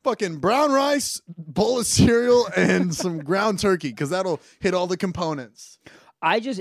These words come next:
Speaker 2: eat so I'm not hungry.
Speaker 1: Exactly.
Speaker 2: You know what I
Speaker 1: That,
Speaker 2: mean?
Speaker 1: that's
Speaker 2: Like,
Speaker 1: how
Speaker 2: I
Speaker 1: I
Speaker 2: just,
Speaker 1: feel
Speaker 2: I
Speaker 1: like,
Speaker 2: just,
Speaker 1: yeah, you
Speaker 2: I'm like, my body starts shaking, and my body's like,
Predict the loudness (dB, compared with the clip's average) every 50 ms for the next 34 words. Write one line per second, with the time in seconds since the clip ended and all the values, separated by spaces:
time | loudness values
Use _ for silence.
0 | -8 -8 -8 -8 -8 -8 -4 -2 0 0 0 0 -2 -4 -6 -6 -8 -10 -10 -10
1 | -10 -10 -10 -14 -16 -18 -20 _ _ _ _ -14 -12 -8 -6 -6 -6 -6 -6 -10
2 | -16 -14 -8 -6 -2 -2 -2 -2 -2 -2 -2 -2 -2 -2 0 -2 0 0 -2 -4
3 | -4 -4 -4 -2 -2 -4 -4 -4 -8 -14 -16 -16 _ -6 -6 -6 -6 -6 -8 -8
4 | -8 -6 -4 -4 -4 -4 -4 -4 -2 -2 -2 -2 -2 -4 -8 -10 -10 -10 -10 -6
5 | -6 -6 -6 -6 -10 -12 -12 -10 -10 -10 -6 -4 -4 -4 -4 -4 -8 -12 -14 -18